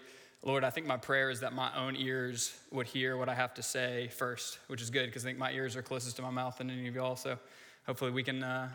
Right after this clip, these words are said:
we can accomplish that. Um, but the Lord has some amazing things for us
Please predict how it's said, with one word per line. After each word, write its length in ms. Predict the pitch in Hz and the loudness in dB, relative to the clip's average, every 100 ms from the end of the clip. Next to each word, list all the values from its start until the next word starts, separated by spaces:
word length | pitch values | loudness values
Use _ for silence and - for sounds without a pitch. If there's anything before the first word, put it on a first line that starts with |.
| 143 | -8
we 80 | 127 | -6
can 120 | 131 | -4
accomplish 400 | 127 135 - - | 0 0 0 0
that. 260 | 131 131 - - - - _ - - | 2 0 -4 -18 -20 -20 _ -4 0
Um, 200 | 147 139 | 2 4
but 100 | 143 | 4
the 80 | 147 | 4
Lord 240 | 156 220 185 | 6 6 6
has 220 | 180 190 | 4 4
some 260 | 185 143 139 | 2 0 0
amazing 460 | 143 160 185 160 131 | 2 4 4 2 4
things 300 | 160 156 - | 2 2 2
for 160 | 135 | 4
us 340 | 131 127 - | 4 4 0